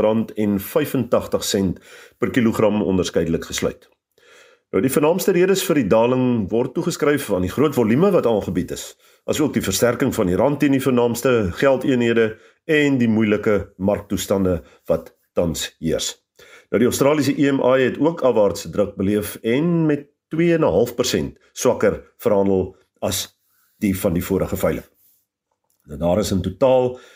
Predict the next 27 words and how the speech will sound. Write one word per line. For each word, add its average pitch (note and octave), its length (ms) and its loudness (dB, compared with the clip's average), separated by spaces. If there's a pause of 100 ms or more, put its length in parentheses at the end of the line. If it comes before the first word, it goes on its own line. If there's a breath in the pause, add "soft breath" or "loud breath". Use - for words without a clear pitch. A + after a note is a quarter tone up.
(120)
veertien C#3 400 0
duisend B2 400 0
agthonderdsewenendertig G#2 1400 -2
bale A#2 260 2
aangebied, A#2+ 520 -2 (360 soft breath)
waarvan F2+ 440 0
vierennegentig D3+ 800 0
punt - 240 -2
vyf - 320 -2
persent - 600 -6
verkoop - 420 -6
is. - 300 -14 (320 soft breath)
En C#3+ 320 2
meer F#3 320 2
as - 200 -4
sestig F#3+ 320 -2
persent - 500 -4
van G#2+ 140 -2
hierdie A2+ 240 2
aanbieding A2 460 2
het F#2 180 -2
bestaan G#2 420 -2
uit - 180 -4
goeie D3 280 0
lengtes, B2+ 600 -2
fyner G2+ 460 0
wol, D#2+ 300 -2